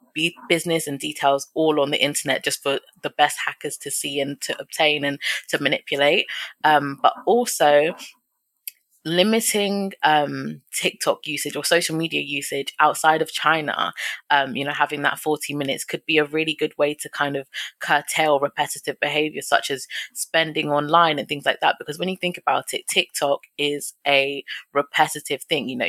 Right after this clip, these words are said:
you watch the video, it repeats itself, or you scroll up and watch another video, and it's very easy to become addicted.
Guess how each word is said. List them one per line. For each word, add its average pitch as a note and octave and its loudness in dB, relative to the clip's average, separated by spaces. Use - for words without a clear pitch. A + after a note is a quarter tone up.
you D3+ -10
watch D3 -2
the D3 -8
video, C#3+ 2
it C#3 2
repeats C#3 -6
itself, - -4
or D3 2
you D3 -4
scroll D3 4
up D#3 2
and C#3+ 0
watch C3 0
another D3+ 2
video, - 0
and - 2
it's D#3 -6
very D#3+ -2
easy D#3+ -6
to D3 2
become C#3 -4
addicted. F#3 -2